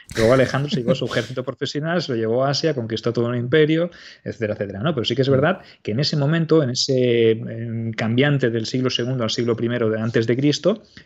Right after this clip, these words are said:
Cayo Mario, pues, eh, eh, dota al ejército romano por un, por una situación de crisis, porque, mm, lo tiene que hacer sí o sí, porque es un momento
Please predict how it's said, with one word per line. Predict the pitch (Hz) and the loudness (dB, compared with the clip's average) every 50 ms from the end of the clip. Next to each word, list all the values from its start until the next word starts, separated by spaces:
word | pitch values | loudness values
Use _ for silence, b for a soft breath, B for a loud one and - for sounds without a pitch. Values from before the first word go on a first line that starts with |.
| _ _ | _ _
Cayo | 123 117 127 127 123 | 0 2 2 2 2
Mario, | 123 123 131 143 156 143 | 0 0 2 2 0 0
pues, | 135 117 107 104 | 0 -2 -4 -4
eh, | 107 104 104 104 104 107 104 B B B B B B - | -4 -4 -4 -4 -4 -6 -8 B B B B B B -10
eh, | - 104 107 104 104 101 101 101 101 | -6 -4 -2 -2 -2 -2 -4 -4 -4
dota | 104 110 123 123 131 139 135 151 139 | -4 0 4 4 4 4 4 4 4
al | 135 131 | 4 4
ejército | 127 - 139 135 - 135 131 127 | 2 2 -2 -2 0 0 0 0
romano | 127 131 135 135 139 143 156 185 190 180 165 - - | 0 0 0 -2 -2 -2 -2 -4 -4 -6 -8 -10 -6
por | 98 113 | -2 0
un, | 165 202 175 135 123 | 2 2 0 0 -2
por | - 113 123 | -2 0 0
una | 165 - | 0 -2
situación | - - - 127 123 139 123 | -2 -2 -2 0 0 0 0
de | 107 101 | -2 -2
crisis, | - 196 220 - 147 120 - | -2 -2 -2 0 -2 -4 -4
porque, | - 107 - - 101 101 101 104 - | -6 -8 -8 -8 -8 -6 -8 -8 -10
mm, | - 107 107 104 104 104 104 | -8 -10 -8 -8 -6 -4 -4
lo | 107 104 | 0 2
tiene | - 147 165 | 2 2 2
que | - 180 | 2 2
hacer | - - 160 170 | 2 2 2 2
sí | - - 147 131 | 2 0 0 0
o | 123 | 2
sí, | 120 - - 151 | 0 0 0 -2
porque | 156 151 139 - 117 | -2 -2 -2 -2 -2
es | 107 - 123 | -2 -2 -2
un | 120 120 | -4 -2
momento | 120 117 120 123 123 123 156 156 151 151 | -2 -2 -2 -4 0 2 2 2 2 2